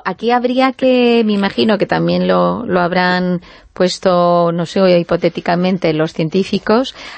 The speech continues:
a la hora de utilizar ese semen, si a lo mejor se plantea si es mejo-, eh, más adecuado, eh, llevar semen, eh, congelado de la Tierra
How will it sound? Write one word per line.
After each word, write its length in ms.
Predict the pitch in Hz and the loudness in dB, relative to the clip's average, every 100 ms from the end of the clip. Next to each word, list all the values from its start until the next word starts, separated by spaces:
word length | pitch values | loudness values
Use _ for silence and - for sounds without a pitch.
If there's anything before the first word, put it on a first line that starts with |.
| - | -2
a 100 | 185 | 0
la 180 | 180 180 | 2 2
hora 260 | 202 220 | 2 2
de 360 | 214 226 226 220 | 0 0 2 0
utilizar 640 | 220 196 202 214 220 208 202 - | -2 -2 -2 -2 0 -2 -2 -2
ese 500 | 214 202 - 214 208 | 0 0 -2 0 0
semen, 500 | - 240 240 294 320 - | 2 2 4 2 -2 -8
si 220 | - 190 | -4 0
a 60 | 170 | 0
lo 100 | 170 | 0
mejor 480 | 165 156 208 196 - _ - | -2 -2 0 0 -2 _ -20
se 240 | - 180 | -4 -2
plantea 440 | 175 165 165 196 | 0 0 0 -2
si 140 | 185 180 | -2 -6
es 100 | 185 | -4
mejo-, 280 | 185 - - | -4 -4 0
eh, 320 | 196 185 180 | 2 4 2
más 220 | 180 180 | 0 0
adecuado, 560 | 185 180 214 208 185 156 - - - _ | 0 0 0 -2 -2 -6 -10 -20 -20 _
eh, 140 | - 170 170 165 | -8 -4 0 2
llevar 260 | 165 170 170 | 2 2 0
semen, 600 | - 175 175 175 180 180 | -2 -2 0 0 0 2
eh, 520 | 180 175 175 175 170 - | 2 2 2 2 0 0
congelado 640 | 175 190 185 202 170 160 | -2 0 0 0 0 0
de 100 | 160 | 0
la 140 | 160 | 0
Tierra 500 | 170 220 220 226 320 | 2 0 2 0 -2